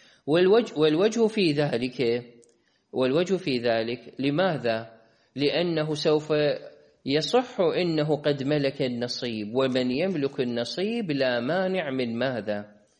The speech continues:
من، لا مانع من ماذا؟ من أنه يعتق نصفه الآخر، فيصح عتقه عن الكفارة، وإن تفرق أسباب العتق،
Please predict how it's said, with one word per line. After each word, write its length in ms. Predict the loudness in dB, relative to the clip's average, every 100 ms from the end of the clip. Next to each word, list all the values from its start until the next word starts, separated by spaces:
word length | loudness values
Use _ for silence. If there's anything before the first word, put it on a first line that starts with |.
| _ _ _ -4
من، 300 | -2 -2 0
لا 160 | 0 2
مانع 340 | 2 0 0
من 200 | -2 -2
ماذا؟ 400 | -2 -2 -6 -8 _ _ -4
من 180 | -2 0
أنه 400 | 0 0 0 0
يعتق 400 | 0 -2 -6 -4
نصفه 440 | -4 -4 -2 0
الآخر، 560 | 0 -2 -6 -6 -8 -8
فيصح 560 | 0 0 2 -2 -2
عتقه 480 | -2 -2 -2 -2 -2
عن 140 | 0 -2
الكفارة، 600 | -2 -2 -2 -2 -2 -4 -10 -4
وإن 360 | 4 6 6 4
تفرق 580 | 2 6 6 6 4 2
أسباب 580 | 2 0 2 2 4 2
العتق، 480 | 0 -2 -4 -8